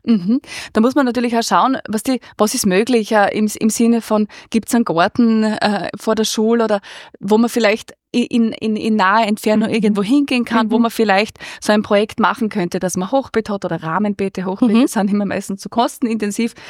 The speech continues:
Speaker 1: Rahmenbeete, aber dass man so, was die mit Beeren arbeitet, mit den Schwarzbeeren, da gibt's einige Pflanzen, die wirklich auch gut sind oder wo man auch sagt, dann, wenn die Kinder halt in der Schule sind im Sommer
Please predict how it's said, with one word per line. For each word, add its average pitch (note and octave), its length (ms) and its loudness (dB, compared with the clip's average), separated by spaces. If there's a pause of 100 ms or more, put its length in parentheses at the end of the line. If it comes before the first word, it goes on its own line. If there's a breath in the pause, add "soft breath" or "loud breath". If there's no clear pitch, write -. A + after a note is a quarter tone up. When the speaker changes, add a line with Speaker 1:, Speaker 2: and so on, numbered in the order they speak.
(200 loud breath)
Speaker 1:
Rahmenbeete, A3 720 2
aber F#3 160 0
dass F#3+ 200 -2
man G3 100 0
so, F#3+ 220 0 (200 loud breath)
was G3+ 140 -2
die B3 100 4
mit A3 200 0
Beeren A#3+ 320 2
arbeitet, G#3 520 0
mit G3+ 140 0
den G3 100 0
Schwarzbeeren, A3+ 520 0
da G#3+ 80 2
gibt's - 180 -10
einige G#3+ 400 0
Pflanzen, G3+ 500 0 (360 loud breath)
die A3 100 4
wirklich A#3 300 0
auch - 240 -4 (160)
gut C4+ 220 4
sind A#3 200 2
oder G#3 220 2
wo G3 80 2
man G3+ 200 2
auch G3+ 80 0
sagt, - 320 -4 (600 loud breath)
dann, G3 220 2
wenn G#3+ 160 2
die G#3 100 -4
Kinder A#3 400 2
halt G3+ 320 -2
in G3+ 120 0
der F3 80 0
Schule A3+ 300 0
sind D#3+ 180 -2
im D#3+ 120 -2
Sommer F#3+ 460 -2